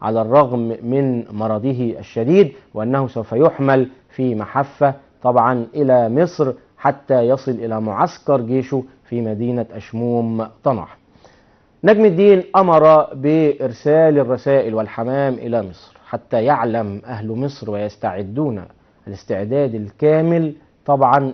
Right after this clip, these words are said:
للحملة القادمة من فرنسا. هب أهل مصر جميعا،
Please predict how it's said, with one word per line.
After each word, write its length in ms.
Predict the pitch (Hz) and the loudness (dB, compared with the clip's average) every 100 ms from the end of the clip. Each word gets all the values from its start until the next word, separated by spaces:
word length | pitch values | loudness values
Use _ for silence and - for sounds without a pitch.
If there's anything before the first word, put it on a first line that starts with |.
| - | -10
للحملة 1700 | 117 135 151 147 143 - _ - 113 117 113 104 - 147 131 127 113 107 | -6 -2 2 0 -2 -8 _ -8 -4 -2 -2 -6 -6 -4 -2 0 0 -4
القادمة 760 | 107 117 107 123 135 127 117 | -6 -2 -2 0 -2 -2 -4
من 420 | 107 117 123 117 113 | -6 -6 -4 -4 -6
فرنسا. 420 | 123 95 82 _ _ _ _ _ - | -6 -8 -10 _ _ _ _ _ -4
هب 220 | 165 135 | -2 0
أهل 200 | 139 143 | 0 0
مصر 320 | 143 147 135 | -2 -4 -2
جميعا، 380 | 127 131 123 82 | 0 0 -2 -6